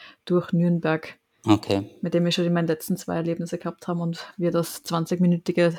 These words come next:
Speaker 1: Podcast-Special letzte Woche gehabt haben.
Speaker 2: Okay,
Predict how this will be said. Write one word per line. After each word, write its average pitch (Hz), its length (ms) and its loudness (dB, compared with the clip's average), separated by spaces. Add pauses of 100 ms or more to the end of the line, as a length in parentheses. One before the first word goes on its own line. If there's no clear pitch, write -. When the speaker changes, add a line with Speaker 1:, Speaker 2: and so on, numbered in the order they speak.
Speaker 1:
Podcast-Special - 800 -4
letzte - 240 -8
Woche 175 200 -8
gehabt - 260 -12
haben. 175 140 -6 (640)
Speaker 2:
Okay, 120 460 -2